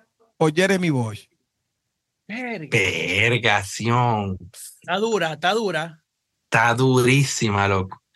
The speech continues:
Speaker 1: Y hay
Speaker 3: Tengo,
Speaker 1: frío.
Speaker 3: tengo más afinidad y más, más amistad con Norbert. A Jeremy lo tuve aquí en la casa, loco. Me, me, me, lo invité, este, él tuvo un show aquí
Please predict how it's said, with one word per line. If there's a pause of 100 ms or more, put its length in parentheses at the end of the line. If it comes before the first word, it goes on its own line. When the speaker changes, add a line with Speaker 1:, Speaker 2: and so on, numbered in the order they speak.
(120)
Speaker 1:
Y
hay
Speaker 3:
Tengo,
Speaker 1:
frío. (540)
Speaker 3:
tengo
más
afinidad
y
más,
más
amistad
con
Norbert. (960)
A
Jeremy
lo
tuve
aquí
en
la
casa,
loco.
Me,
me,
me,
lo
invité,
este,
él
tuvo
un
show
aquí